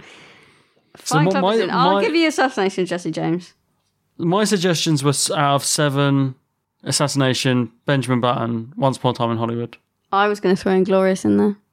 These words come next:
Speaker 1: Over Once Upon a Time. Because he won,
Speaker 2: Mm.
Speaker 1: because you said Once Upon a Time 'cause he won the Oscar.
Speaker 2: Yeah.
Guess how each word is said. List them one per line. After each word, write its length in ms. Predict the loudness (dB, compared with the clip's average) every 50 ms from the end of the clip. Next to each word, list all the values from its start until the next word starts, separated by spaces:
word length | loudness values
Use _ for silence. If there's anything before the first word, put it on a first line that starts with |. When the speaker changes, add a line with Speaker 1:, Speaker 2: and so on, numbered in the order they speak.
| -4
Speaker 1:
Over 280 | 0 0 2 2 2 2
Once 180 | 2 2 0 0
Upon 140 | 0 0
a 20 | 2
Time. 260 | 2 0 -2 -2 -8 _ _ _ _ _ _ -8
Because 180 | -2 -2 0 2
he 80 | 2
won, 520 | 2 2 2 2 2 2 2 0 -2 -6 -10 _ _ -8
Speaker 2:
Mm. 540 | -4 -4 -2 -2 -2 -2 -2 -2 -4 -4 -4
Speaker 1:
because 220 | -4 -2 -2 0 2
you 120 | 0 0
said 260 | 0 0 -2 -2 0
Once 160 | 0 -2 -2
Upon 120 | -2 -4 -2
a 40 | -2
Time 120 | -2 -2
'cause 80 | -2 -2
he 60 | 0
won 140 | 0 0 2
the 80 | 2
Oscar. 540 | 0 0 -2 -4 -6 -4 -4 -4 -4 -4 -6 -10
Speaker 2:
Yeah. 440 | -8 -6 -4 -2 0 0 0 0 -2